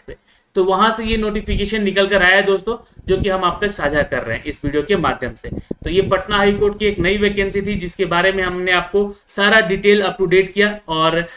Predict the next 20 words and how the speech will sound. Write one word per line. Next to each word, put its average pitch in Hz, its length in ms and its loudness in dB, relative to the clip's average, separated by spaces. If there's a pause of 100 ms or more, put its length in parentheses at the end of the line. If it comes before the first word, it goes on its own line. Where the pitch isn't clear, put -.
(160)
अगर 214 240 4
आपके 220 260 0
कोई 214 280 4
भी 220 120 -2
डाउट 196 360 4
है 202 120 2
यहाँ 185 180 2
पे 185 140 0
दोस्तों, 180 360 -2 (260)
तो 185 60 -2
please 202 300 -4
comment 202 300 2
section 196 340 0
में 190 160 -2
comment 190 320 0
करके 185 220 0
हमसे 175 240 -2
जरूर 170 300 0
पूछ 165 220 -6
लीजिएगा। 170 460 0